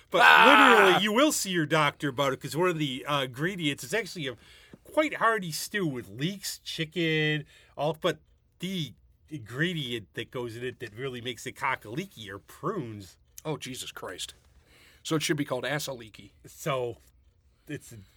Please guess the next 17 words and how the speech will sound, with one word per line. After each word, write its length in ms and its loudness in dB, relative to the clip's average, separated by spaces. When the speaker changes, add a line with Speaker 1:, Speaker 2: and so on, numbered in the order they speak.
Speaker 1:
very, 300 2
very 300 0
hearty, 360 0
though, 160 -10
if 160 -14
you 60 -18
make 200 -14
it 60 -10
Speaker 2:
I've 140 4
Speaker 1:
right. 60 -4
Speaker 2:
never 240 4
had 260 0
that. 200 4
I 140 2
have 200 -2
had 200 0
haggis. 640 -8